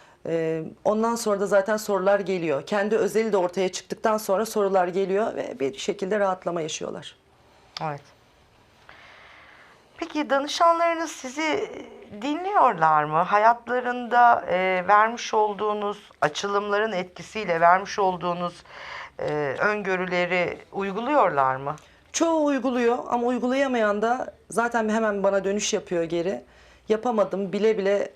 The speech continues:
Speaker 1: olmadı gibi söylemleri oluyor.
Speaker 2: Peki bir kişi bir ayda kaç kez tarot danışmanlığı alabilir?
Speaker 1: Ya aslında ben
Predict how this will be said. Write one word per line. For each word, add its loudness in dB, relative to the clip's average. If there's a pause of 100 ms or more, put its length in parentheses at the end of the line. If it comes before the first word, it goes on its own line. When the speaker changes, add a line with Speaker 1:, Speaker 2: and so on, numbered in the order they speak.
Speaker 1:
olmadı 0
gibi -4 (240)
söylemleri -4
oluyor. -6 (1000)
Speaker 2:
Peki -12 (720)
bir -4
kişi -4 (1400)
bir 6
ayda 2 (580)
kaç 2
kez -2 (120)
tarot 0
danışmanlığı -2
alabilir? -4 (800)
Speaker 1:
Ya 2
aslında 2
ben 0